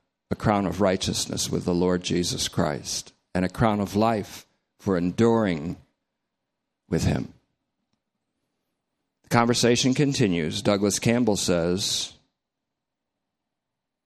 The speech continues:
"It seems the final word in the phrase,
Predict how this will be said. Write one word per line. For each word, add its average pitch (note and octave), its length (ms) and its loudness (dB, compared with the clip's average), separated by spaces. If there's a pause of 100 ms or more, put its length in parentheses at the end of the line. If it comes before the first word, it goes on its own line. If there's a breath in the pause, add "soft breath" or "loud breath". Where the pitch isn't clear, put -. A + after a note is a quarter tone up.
(800)
"It A#2 140 2
seems B2 600 4
the G#2+ 120 2
final C#3+ 680 2 (120)
word G2+ 540 4 (520)
in G2 140 2
the F#2+ 80 2
phrase, F#2+ 840 2